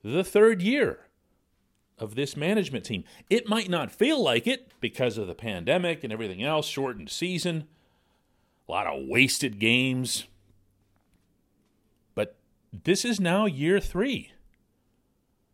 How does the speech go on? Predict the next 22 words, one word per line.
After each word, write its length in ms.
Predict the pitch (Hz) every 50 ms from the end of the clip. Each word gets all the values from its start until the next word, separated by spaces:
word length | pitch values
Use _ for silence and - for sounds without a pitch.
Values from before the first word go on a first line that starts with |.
| _ _ _ _ _ _ _ _ _ _ _ _ _ _ _
And 240 | - 123 135 135 127
for 160 | - - 131
me 360 | 123 135 156 185 226 233 233 220
to 120 | - 190
suggest, 880 | - - 135 110 107 98 - - 202 240 190 90 - - - - - - - -
and 100 | 92 104
this 160 | 139 147 -
is 180 | 175 190 202 147
going 200 | 127 120 110 104
to 60 | 90
answer 300 | 90 107 117 117 - 117
your 140 | 104 85 82
question, 400 | - - 208 220 208 - - 110
although 160 | 98 101 107
I've 160 | 110 110 -
stated 300 | - - 151 147 135 113
this 100 | 104 101
before, 500 | - - 90 - 113 202 175 139 151 - - _ _ _ _ _ _ _ _ _ _ _ _ _ _ _ _ _ _ _ _ _ _
for 100 | - -
me 220 | 107 117 165 226 269
to 80 | 247
suggest 680 | - - 143 110 95 - 156 190 220 214 - - -